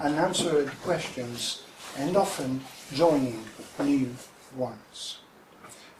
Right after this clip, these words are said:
For me, one of these questions is closely associated to a specific ritual action and to the use of a specific image. I've many time, times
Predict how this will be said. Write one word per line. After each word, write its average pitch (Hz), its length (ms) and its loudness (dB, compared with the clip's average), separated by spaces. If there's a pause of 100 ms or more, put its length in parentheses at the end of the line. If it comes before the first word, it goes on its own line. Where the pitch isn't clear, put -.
For 127 100 -4
me, 160 360 6 (340)
one 254 220 8
of 214 160 4
these 220 220 0
questions 170 720 2
is 180 180 -2
closely 233 580 2
associated 143 760 0
to 170 100 -4
a 151 60 2
specific 240 640 0
ritual 160 420 -2
action 120 580 -2 (380)
and 208 180 0
to 254 80 2
the 226 160 2
use 226 320 0
of 160 120 0
a 156 60 2
specific - 800 0 (280)
image. - 500 -4 (800)
I've 202 280 -2
many 269 300 8
time, 170 520 2 (640)
times 151 540 2